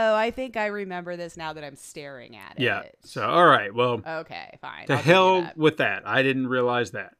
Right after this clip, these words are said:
Speaker 2: Anyway.
Speaker 1: Okay, yeah. Hmm, okay.
Speaker 2: Uh, next question. Super Mario Land, released in nineteen eighty-nine, introduced a new female character. Which character was it?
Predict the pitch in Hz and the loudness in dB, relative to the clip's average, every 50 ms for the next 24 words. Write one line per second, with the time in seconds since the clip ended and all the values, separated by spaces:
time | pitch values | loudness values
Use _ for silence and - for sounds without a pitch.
0 | _ - 170 185 185 160 131 113 104 101 104 - - 120 127 - - - - - | _ -2 0 2 2 2 2 0 -4 -6 -10 -14 -16 -20 -20 -20 -20 -20 -20 -20
1 | - _ _ 143 135 _ _ _ _ - - - - - - - 147 151 156 156 | -20 _ _ -20 -20 _ _ _ _ -20 -20 -20 -20 -10 -2 2 4 6 6 6
2 | 160 196 240 240 - - - 233 233 - - - 233 233 220 - - 262 262 262 | 6 6 4 4 2 4 4 6 6 4 0 -4 -6 -6 -4 -2 -2 -2 -2 -2
3 | 240 247 240 240 240 240 240 226 233 226 233 233 226 214 208 208 226 240 208 - | 2 4 4 6 6 6 4 4 4 4 2 0 0 0 2 2 2 2 0 -2
4 | - 190 196 214 247 233 196 220 233 233 233 226 226 226 226 226 233 233 226 - | -2 0 0 0 0 -2 -2 -6 -4 -2 0 0 0 0 0 0 0 0 -2 -4
5 | - 240 240 220 - 214 196 233 233 196 - 208 214 214 208 202 220 240 254 254 | -4 -2 -2 -2 -2 -2 -2 -2 -2 -2 0 0 0 0 2 2 0 0 0 0
6 | 240 202 - - 240 240 233 240 240 233 240 - - - 202 214 214 202 190 160 | -2 -4 -4 -2 -2 -2 0 2 2 2 2 2 2 2 4 4 6 6 4 2
7 | - 156 131 117 101 95 92 104 131 175 175 - - - - - 180 180 180 170 | 2 -2 -2 -2 -4 -8 -6 -2 -2 -2 -2 -4 -12 -8 -2 2 4 4 4 4
8 | 170 - 175 165 156 147 143 143 127 113 113 85 - _ _ - - | 2 0 -2 0 0 2 2 0 0 -2 -4 -10 -12 _ _ -20 -18